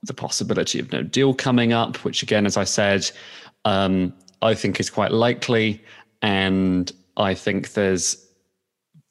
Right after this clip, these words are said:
for me, very much a readiness to start saying, "Well, we need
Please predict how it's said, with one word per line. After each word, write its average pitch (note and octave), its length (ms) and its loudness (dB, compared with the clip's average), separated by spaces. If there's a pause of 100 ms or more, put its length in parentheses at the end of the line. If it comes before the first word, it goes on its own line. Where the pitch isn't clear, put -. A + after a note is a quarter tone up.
(100)
for - 320 -4
me, G#2 300 2
very G2+ 240 2
much G2 260 2
a G#2+ 60 2
readiness G2 640 2
to - 120 -2
start - 360 0
saying, G2 240 2
"Well, F#2+ 100 0
we F#2 140 2
need F#2+ 180 0